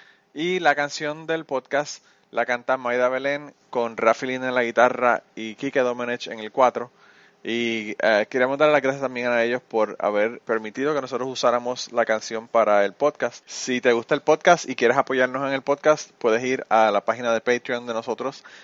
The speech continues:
que es patreon punto com slash cucubano, y ahí puedes hacer aportaciones para el podcast, y además de las personas que aporten,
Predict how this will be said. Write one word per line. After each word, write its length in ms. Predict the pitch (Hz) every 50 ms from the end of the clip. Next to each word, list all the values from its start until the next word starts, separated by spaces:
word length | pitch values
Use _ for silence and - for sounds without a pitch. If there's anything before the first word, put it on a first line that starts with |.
| - _ _
que 120 | - 110 110
es 80 | 113
patreon 680 | _ _ - 143 131 135 - - 147 147 147 143 147 139
punto 440 | _ - 135 131 131 - - 131 127
com 340 | - - 123 120 120 127 - - _ _ -
slash 680 | - - - 113 107 110 120 120 - - - - - _ -
cucubano, 520 | - 131 - 151 135 123 120 123 131 127 -
y 160 | 117 120 120
ahí 420 | 113 107 107 113 117 127 135 139
puedes 260 | 131 - - 117 120 131
hacer 240 | 131 123 135 127
aportaciones 500 | 131 123 131 120 123 120 - 131 123 127
para 180 | - - 131 127
el 80 | 120 -
podcast, 400 | - 139 - - 160 156 - 143
y 20 |
además 380 | 123 117 113 117 120 135 139 135
de 340 | 143 139 135 131 127 123 _ _ _ - - _ _ _
las 100 | - 117
personas 380 | - - 113 - 117 110 120 117
que 300 | - - 127 120 117 87
aporten, 640 | 92 107 107 113 110 - - 123 123 127 123 120 -